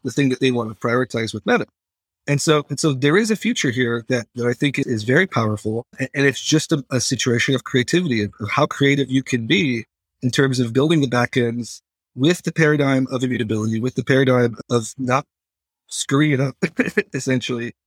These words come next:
o-, on the back end, so that your front ends could be amazing. Like, I could see an entire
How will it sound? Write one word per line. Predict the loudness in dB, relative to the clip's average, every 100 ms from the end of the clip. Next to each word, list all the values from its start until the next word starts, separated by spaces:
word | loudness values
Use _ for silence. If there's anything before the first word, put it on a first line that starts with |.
| _ _
o-, | -10 -2
on | 0
the | 2
back | 2 2
end, | -2 -2
so | -4
that | -4
your | -2 -2
front | 2 2
ends | 2 0 -4
could | -6 -4
be | -4
amazing. | 0 2 2 0 -6 -10
Like, | -2
I | 0
could | 0 -4
see | -2 2 2
an | 2
entire | -2 0 2 4 4 0